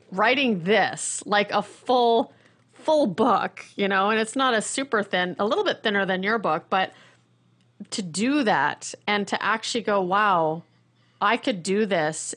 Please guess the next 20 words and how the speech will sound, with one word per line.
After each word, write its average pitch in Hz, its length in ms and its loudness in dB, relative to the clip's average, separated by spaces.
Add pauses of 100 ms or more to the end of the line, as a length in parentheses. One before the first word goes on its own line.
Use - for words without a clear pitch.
it 202 200 -2
just 220 300 -6
made 214 240 -4
me 202 140 -6
realize 175 580 -2
that 180 140 -6
I'm 170 160 -4
capable 180 580 -4
of 165 140 -10
so 185 340 -4
much 185 280 -4
more. 175 220 0
And 180 180 -2
it - 80 -8
was 180 180 -6
the 185 140 -4
greatest 202 920 -4
high 175 500 -2 (380)
that 185 180 -2
I've 175 240 -2